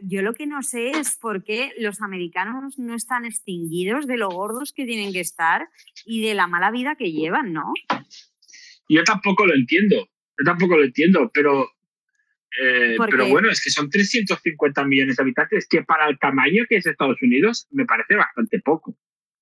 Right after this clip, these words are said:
Speaker 1: Sí, la verdad que sí. Pero es que las costumbres que tienen, tío, mira, nosotros ahora tenemos un cliente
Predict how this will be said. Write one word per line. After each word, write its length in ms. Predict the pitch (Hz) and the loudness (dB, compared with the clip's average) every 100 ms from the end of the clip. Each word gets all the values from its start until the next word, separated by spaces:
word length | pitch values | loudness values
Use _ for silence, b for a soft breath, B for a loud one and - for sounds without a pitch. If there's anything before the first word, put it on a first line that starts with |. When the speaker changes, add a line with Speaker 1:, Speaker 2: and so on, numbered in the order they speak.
| _ _ _ _ | _ _ _ _
Speaker 1:
Sí, 380 | - 175 180 180 | -14 -8 -8 -6
la 180 | 160 156 | -4 -2
verdad 220 | 147 139 | -2 -4
que 60 | 139 | -8
sí. 260 | - 190 - _ _ | -8 -10 -14 _ _
Pero 180 | 202 185 | -4 -2
es 120 | 180 | -4
que 120 | - | -4
las 180 | 202 262 | -4 -4
costumbres 540 | - 247 208 185 214 | -8 -12 -6 -4 -4
que 120 | - 254 | -6 -10
tienen, 400 | - 202 196 185 | -8 -6 -6 -8
tío, 300 | 165 180 233 | -8 -8 -10
mira, 240 | 185 180 151 - 196 | -6 -4 -4 -6 -8
nosotros 440 | 180 175 180 233 240 | -6 -6 -8 -6 -2
ahora 240 | 208 226 | 0 0
tenemos 360 | 220 208 220 226 | -4 -4 -4 -6
un 100 | 208 | -6
cliente 500 | 185 180 190 185 | -4 -2 -2 -4